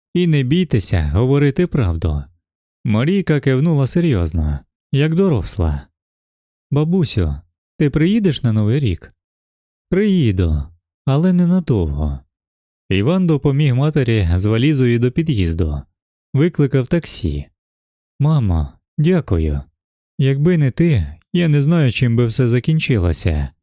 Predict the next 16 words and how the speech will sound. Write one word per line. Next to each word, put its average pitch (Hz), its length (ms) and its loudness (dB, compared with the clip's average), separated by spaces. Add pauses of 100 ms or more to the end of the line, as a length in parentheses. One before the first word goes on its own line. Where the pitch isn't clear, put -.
(360)
Вони 143 480 2
обійнялися 131 760 0
міцно, 123 580 0
як 139 240 0
колись, 120 520 0 (200)
коли 160 520 2
він 131 200 0
був 175 160 0
хлопчиком. 87 800 -2 (580)
Іван 151 340 0
стояв 170 420 0
на 147 120 0
сходах, 156 640 0
дивився 147 500 2
услід 160 320 0
матері, 82 600 0